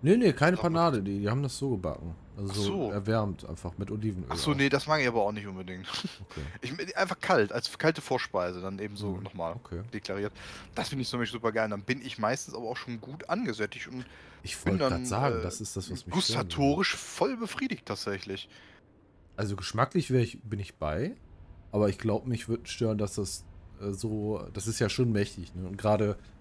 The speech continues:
Speaker 1: gerade Feta, der, also so Original-Feta, ähm, ist ja doch schon sehr, äh, fett und dementsprechend sättigend, ne? Also
Speaker 2: Der sättigt und vor allem, wenn du das dann auch noch, äh, halt immer so auf so ein B-, Brotstückchen drauf tust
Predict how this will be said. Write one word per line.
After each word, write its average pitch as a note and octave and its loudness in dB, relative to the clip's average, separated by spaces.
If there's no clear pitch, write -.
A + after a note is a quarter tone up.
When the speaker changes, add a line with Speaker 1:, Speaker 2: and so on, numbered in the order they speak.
Speaker 1:
gerade A2+ 4
Feta, B2+ 4
der, A2+ 6
also G#2+ -2
so A#2 2
Original-Feta, C#3 2
ähm, G#2+ 2
ist - -2
ja G#2+ 6
doch G#2 4
schon G2+ 0
sehr, F#2+ 2
äh, - -10
fett - 2
und G2+ -4
dementsprechend F#2+ -4
sättigend, G2+ -4
ne? F#2+ -8
Also F#2 -8
Speaker 2:
Der A#2 2
sättigt D3+ 2
und C3 -4
vor A#2+ 6
allem, C3+ 0
wenn C#3 2
du B2+ -2
das B2 -2
dann A#2 0
auch A2+ -2
noch, A#2 -4
äh, A2 -2
halt A2 -2
immer B2 2
so A#2 -2
auf A2+ -4
so A#2+ -6
ein A2 -2
B-, G#2 -10
Brotstückchen - 0
drauf D3+ -2
tust - -8